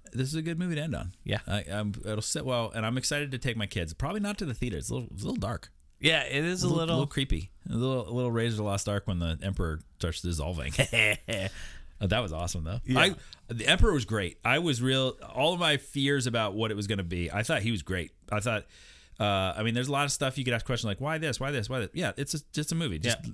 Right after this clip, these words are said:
Speaker 2: Yeah.
Speaker 1: accept it.
Speaker 2: Well,
Speaker 1: Like,
Speaker 2: that's I,
Speaker 1: yeah.
Speaker 2: I, I was worried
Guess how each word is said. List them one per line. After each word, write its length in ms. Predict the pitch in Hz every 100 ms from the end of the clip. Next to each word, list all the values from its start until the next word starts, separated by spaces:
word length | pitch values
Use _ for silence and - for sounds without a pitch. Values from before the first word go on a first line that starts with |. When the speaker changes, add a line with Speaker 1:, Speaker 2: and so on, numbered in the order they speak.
| -
Speaker 2:
Yeah. 80 | 113
Speaker 1:
accept 260 | - 123
it. 100 | - - -
Speaker 2:
Well, 100 | -
Speaker 1:
Like, 80 |
Speaker 2:
that's 140 | - -
I, 200 | 190 185
Speaker 1:
yeah. 160 | 110 160 - -
Speaker 2:
I, 60 | -
I 20 |
was 160 | 160 156
worried 580 | 160 180 196 202 190